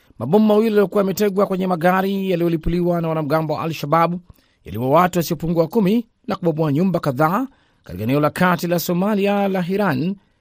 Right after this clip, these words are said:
siku ya Jumatano, wanamgambo wanaoungwa mkono na serikali na mzee wa eneo walisema. Kikundi kinachoshirikiana na Al-Qaeda, Al-Shabab,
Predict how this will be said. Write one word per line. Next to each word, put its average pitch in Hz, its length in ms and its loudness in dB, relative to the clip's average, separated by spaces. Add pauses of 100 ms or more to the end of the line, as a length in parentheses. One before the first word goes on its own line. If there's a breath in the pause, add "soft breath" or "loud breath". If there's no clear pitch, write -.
siku - 280 -4
ya 190 60 2
Jumatano, 185 720 -4 (400)
wanamgambo 120 500 -2
wanaoungwa 160 300 -2
mkono 170 280 -2
na 160 100 -2
serikali 180 640 -4 (320 soft breath)
na 95 140 -10
mzee 123 280 0
wa 165 140 4
eneo 190 320 0
walisema. 180 600 -2 (800 soft breath)
Kikundi 196 560 4
kinachoshirikiana 160 920 -4
na 156 60 -2
Al-Qaeda, 160 500 -2
Al-Shabab, 170 760 -2